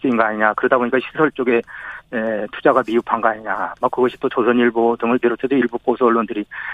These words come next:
에, 집중적으로 문제를 제기해서 이제 어제 조직위원회가 오전부터 브리핑을 하고 오후에 이제 자료를 공개를 했는데요.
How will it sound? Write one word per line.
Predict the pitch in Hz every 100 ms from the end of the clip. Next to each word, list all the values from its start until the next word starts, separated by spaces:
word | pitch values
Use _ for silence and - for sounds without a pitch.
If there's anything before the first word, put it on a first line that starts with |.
| - -
에, | 123
집중적으로 | - - 254 120 117 135
문제를 | 117 120 120
제기해서 | - 120 127 113 139
이제 | 135
어제 | 120 123
조직위원회가 | - 117 123 117 123 117 117 143
오전부터 | 120 139 131 - 123
브리핑을 | - - 117 110
하고 | 110 135
오후에 | 117 156
이제 | 160
자료를 | - 123 117 165
공개를 | 123 117 147
했는데요. | 165 214 127 107 185